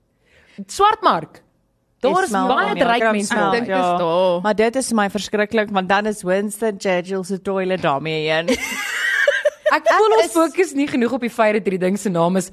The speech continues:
Speaker 1: Merca nie. <laughs>
Speaker 3: Maar ook, hoekom is dit 'n goue toilet? Soos, soos hoekom spesifiek het hy besluit, "Ek gaan 'n goue toilet maak"?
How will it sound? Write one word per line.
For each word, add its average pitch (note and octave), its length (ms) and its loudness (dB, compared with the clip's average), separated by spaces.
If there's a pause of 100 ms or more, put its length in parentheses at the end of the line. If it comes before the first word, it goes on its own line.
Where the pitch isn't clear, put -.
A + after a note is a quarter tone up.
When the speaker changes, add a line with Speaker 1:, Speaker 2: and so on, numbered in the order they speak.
(140)
Speaker 1:
Merca G#3 680 2
nie. A#3+ 280 0
<laughs> - 680 -8 (280)
Speaker 3:
Maar A#3+ 180 0
ook, A#3+ 220 0 (340)
hoekom D4 320 -4
is F#4 160 -8
dit E4+ 120 -6 (140)
'n B3 80 -2 (140)
goue C#4 320 -2
toilet? D3+ 480 -4
Soos, - 520 -8 (120)
soos G#3+ 320 -12
hoekom D4+ 200 -2
spesifiek C#4+ 720 -4
het A#3 180 -10
hy A3+ 120 -6
besluit, G#3 540 -8
"Ek - 240 -2
gaan A#3+ 160 -4
'n D#3+ 60 -8
goue F#3 500 -2
toilet C3+ 420 -12
maak"? C3 460 -16